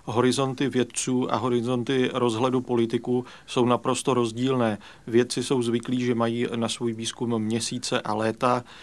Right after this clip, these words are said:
zatímco u politiků je rozhodování okamžité nebo v rozsahu dnů či týdnů.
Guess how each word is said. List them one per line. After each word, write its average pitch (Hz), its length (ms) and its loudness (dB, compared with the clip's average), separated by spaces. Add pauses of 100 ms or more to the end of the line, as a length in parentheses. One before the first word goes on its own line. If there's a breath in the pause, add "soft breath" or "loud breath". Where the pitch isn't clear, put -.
(100)
zatímco 120 480 0
u 123 100 0
politiků 117 540 0
je 117 100 6
rozhodování 117 800 2 (380 loud breath)
okamžité 120 840 4
nebo 113 260 2
v 107 40 -2
rozsahu 113 420 -2
dnů 117 380 -2
či 123 200 -2
týdnů. 120 440 -2